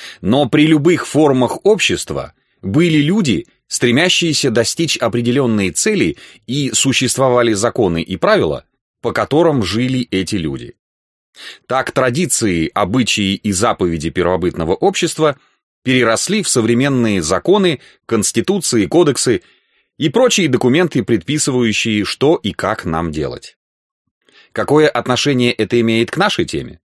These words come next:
Да самое прямое. Профессиональное сообщество или тусовка — это группа людей, объединенных одним общим интересом или целью и живущих по принятым ими законам и правилам. Иначе говоря, мини-государство,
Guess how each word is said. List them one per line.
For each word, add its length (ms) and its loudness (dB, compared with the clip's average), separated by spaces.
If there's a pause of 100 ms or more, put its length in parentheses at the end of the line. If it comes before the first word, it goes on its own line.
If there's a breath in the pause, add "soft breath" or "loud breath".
(600)
Да 220 0
самое 380 2
прямое. 440 -4 (920)
Профессиональное 840 0
сообщество 640 0
или 420 -2
тусовка — 800 0 (480)
это 220 0
группа 340 2
людей, 420 0 (180 soft breath)
объединенных 720 2
одним 380 0
общим 460 0
интересом 560 0
или 260 -4
целью 520 -2 (300 loud breath)
и 120 0
живущих 580 2
по 140 0
принятым 460 2
ими 280 0
законам 640 0
и 120 -2
правилам. 560 -4 (540)
Иначе 320 0
говоря, 440 2
мини-государство, 1040 0